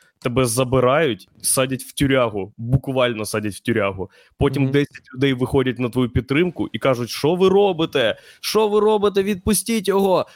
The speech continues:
Speaker 1: Звільніть! Звіль-, отпускай! Отпускай!» Їх всіх забирають і садять в тюрягу. Потім на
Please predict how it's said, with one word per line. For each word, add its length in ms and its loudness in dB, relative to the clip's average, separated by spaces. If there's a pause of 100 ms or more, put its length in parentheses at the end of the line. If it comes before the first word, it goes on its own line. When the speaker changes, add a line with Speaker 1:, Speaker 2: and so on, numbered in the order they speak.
Speaker 1:
Звільніть! 960 0
Звіль-, 380 0 (140)
отпускай! 760 0 (140)
Отпускай!» 760 0 (360)
Їх 120 -2
всіх 280 -4
забирають 640 0 (140)
і 60 0
садять 440 0
в 80 -18
тюрягу. 520 -2 (840)
Потім 300 2
на 80 0